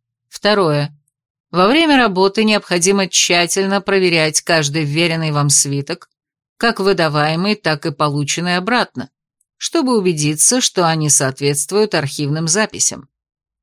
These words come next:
Третье. Регулярные перерывы и обеспечение своевременного приема пищи — одна из важнейших обязанностей клерка королевской канцелярии,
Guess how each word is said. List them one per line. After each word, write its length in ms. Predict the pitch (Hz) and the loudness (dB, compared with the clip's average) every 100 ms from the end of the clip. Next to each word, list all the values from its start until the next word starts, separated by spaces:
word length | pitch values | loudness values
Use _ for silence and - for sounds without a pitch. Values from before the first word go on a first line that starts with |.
| _ _ _ _ - | _ _ _ _ 0
Третье. 640 | 190 175 151 - 160 160 _ _ _ _ _ _ _ - | 2 4 2 -2 -4 -10 _ _ _ _ _ _ _ 0
Регулярные 800 | 190 208 214 247 285 269 262 233 | 2 2 2 4 4 4 4 2
перерывы 680 | 233 226 196 185 170 180 | 0 2 2 2 2 2
и 40 | 202 | 2
обеспечение 800 | 180 190 - 214 208 202 202 190 | 2 0 0 -2 0 0 0 0
своевременного 840 | - 190 185 190 190 180 180 175 | 2 2 4 2 2 0 -2 -2
приема 440 | 170 170 170 160 | -2 -2 0 -2
пищи — 560 | 147 151 143 - - 185 _ _ _ _ _ | -4 -4 -2 -2 -4 -8 _ _ _ _ _
одна 380 | 196 214 294 294 | 0 4 4 2
из 100 | 247 | 2
важнейших 760 | 240 190 180 208 233 - 233 | 2 2 0 2 2 0 0
обязанностей 720 | 208 170 180 175 190 190 - 180 | 0 0 0 0 -2 0 0 -2
клерка 500 | 156 156 156 226 214 | -2 -2 -2 -4 -2
королевской 580 | 170 151 147 143 - | 0 0 0 -2 -4
канцелярии, 800 | 156 170 160 196 208 180 101 - | -6 -4 -2 -2 -2 -2 -6 -14